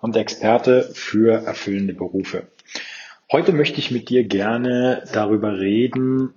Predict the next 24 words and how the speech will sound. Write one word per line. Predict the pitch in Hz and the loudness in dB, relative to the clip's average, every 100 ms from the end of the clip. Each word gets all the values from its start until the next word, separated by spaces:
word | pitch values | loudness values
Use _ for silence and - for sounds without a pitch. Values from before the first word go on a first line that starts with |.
| _ 101 - - | _ -20 -6 0
was | 120 - - | 0 0 -2
damals | - 110 113 110 - | 0 2 2 2 -2
der | 98 | -8
Plan | - - 95 104 117 120 101 | -6 -4 -2 0 0 0 2
war, | 104 104 107 | 2 4 2
den | 98 101 | 2 -2
ich, | 101 - - - | -2 -6 -14 -8
äh, | - 92 98 98 | -6 -2 -2 0
gefasst | 104 - 98 - 101 | 0 2 0 0 -2
habe, | 95 98 | 0 0
um | 101 98 | -4 -6
voranzukommen. | - 92 123 139 135 - 127 | -4 0 0 2 0 2 -2
Und | - 110 110 - | 0 -2 0 2
das | 104 - | 2 2
möchte | 107 - | -4 -2
ich | 98 | -4
gerne | - 95 98 104 98 104 | -4 -2 0 0 0 -4
ein | 101 | -6
Stück | - 107 - | -4 -4 0
weit | 92 | 0
auf | 92 | 0
deine | - 95 101 | 0 0 0
Situation | - - 87 - - 95 98 | -4 -12 -12 -8 -2 -2 -2
übertragen. | 90 87 - 87 80 73 | -4 -4 0 2 2 0